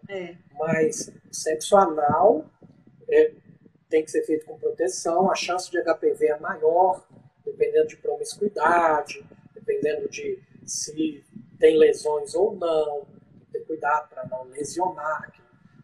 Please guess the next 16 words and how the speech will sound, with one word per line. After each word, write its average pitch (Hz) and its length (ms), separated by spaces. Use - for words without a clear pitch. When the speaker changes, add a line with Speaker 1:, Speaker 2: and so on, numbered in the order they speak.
Speaker 2:
aquela 135 380
área - 160
que - 100
é - 60
uma - 180
pele 415 340
muito - 260
delicada. - 920
Então, 196 580
se - 420
for 208 220
pra 180 200
falar, 170 760
existe 294 920
como 208 240
se 202 180